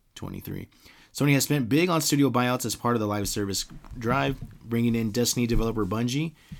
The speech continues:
Jade Raymond's Haven Studios, and Firewalk Studios. Sony worked with Bungie, which has live service experti-, expertise with the Destiny series, to assess its portfolio,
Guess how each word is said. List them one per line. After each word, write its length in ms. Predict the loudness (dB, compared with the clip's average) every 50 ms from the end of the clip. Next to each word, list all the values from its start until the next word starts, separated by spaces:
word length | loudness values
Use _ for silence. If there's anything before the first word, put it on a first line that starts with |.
| -20 -20 _
Jade 300 | -4 0 2 2 2 4
Raymond's 440 | 4 4 4 4 4 2 2 0 -2
Haven 360 | -2 0 0 2 2 2 0
Studios, 680 | 0 0 0 0 2 2 2 0 0 -2 -4 -4 -6 -8 _
and 220 | -8 -6 -6 -4 -2
Firewalk 460 | 0 0 2 2 2 2 0 -2 -2
Studios. 560 | -4 -2 -2 0 0 0 -2 -2 -4 -6 -10 -14 -20 _ _ _ _ _ _ _ -8
Sony 260 | -4 -2 0 2 2
worked 240 | 2 2 2 2 2
with 140 | 0 0
Bungie, 340 | 0 -2 -2 -2 -2 0 0
which 160 | 0 0 0
has 220 | -2 -2 -4 -4 -4
live 260 | -4 -4 -4 -4 -4
service 380 | -4 -4 -4 -4 -4 -4 -6 -8
experti-, 480 | -10 -10 -10 -10 -10 -10 -10 -12 -12 -10
expertise 720 | -10 -8 -8 -6 -6 -6 -4 -2 -2 0 -2 -4 -6 -8 -8
with 160 | -8 -6 -6
the 60 | -6 -4
Destiny 360 | -4 -4 -4 -4 -4 -4 -4
series, 460 | -2 -2 0 2 2 2 0 -2 -4 -8 -14 -20 _ _ _ _ _
to 220 | -4 0 2 2 2
assess 340 | 2 2 0 0 0 0 -2
its 140 | -4 -4
portfolio, 640 | -4 -4 -6 -4 -2 -2 -2 -2 -2 -2 -4 -4 -8